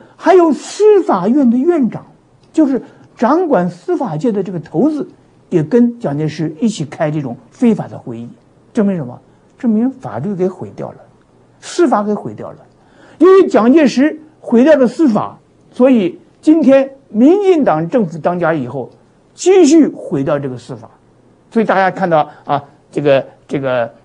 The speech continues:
呃，台湾的这些案子，司法不灵光了。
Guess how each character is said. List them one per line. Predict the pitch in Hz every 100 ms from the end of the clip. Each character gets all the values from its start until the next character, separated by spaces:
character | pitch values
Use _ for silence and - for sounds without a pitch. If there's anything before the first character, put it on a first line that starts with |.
| _ _
呃， | 147 139 135 139 - _
台 | - 160
湾 | 170
的 | 175
这 |
些 | 156
案 | - 151 127
子， | - _ _ _ _
司 | _ 247
法 | 190 120 - _ _ _ _ -
不 | 151
灵 | 147
光 | 131
了。 | 123